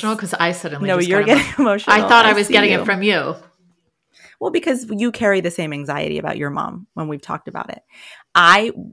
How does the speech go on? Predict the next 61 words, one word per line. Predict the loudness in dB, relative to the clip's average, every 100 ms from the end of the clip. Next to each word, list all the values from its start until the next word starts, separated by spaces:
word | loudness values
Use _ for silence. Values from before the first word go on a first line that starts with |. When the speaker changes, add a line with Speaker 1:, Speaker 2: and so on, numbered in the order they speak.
| _ 2
Speaker 2:
it | 2
was | 2 -2
almost | -2 -2 -2 -2
like | -2 -4 0
that | 6 6 6 0 _
was | -6 -2 2
offered | 4 4 -2 -4
to | -4
me | -4
on |
a | -4
silver | -4 -4 -4
platter. | -2 0 0 0
And | -2
it | -6
was | -6
like, | -6
"Now | -4 -4 -4
what | -6
do |
you | -8
wanna | -10
do | -10 -10
with | -12
this? | -12 -14 -16 -16 -2
Now | 0
that | 0 0
you're | 0
looking | 0 -2 -2 -4
at | -2 -4 -6
how | -6 2 2 2 -2
anxious | -4 -4 -8 -10 -10
you've | -8
been | -6
about | -6 -6
your | -8
mom." | -6 -8 -8 -16 -20 -6
And | -2
I | -2
took | -2 -6 -6
it | -8 -8
to | -10
therapy, | -4 -2 -2 -6 -8
and | -6
I | -8
took | -10 -10 -8
it | -10 -8
to | -6
Rhea, | -2 -2 -4 -8 -16 -8
and | -6
I | -6
took | -8 -10
it | -10 -8
to | -4
Reiki | -4 -4 -8 -8
healers, | -8 -8 -10 -12
and | -10
I | -10
took | -10 -12 -10
it | -10 -10
to | -8 -8 -10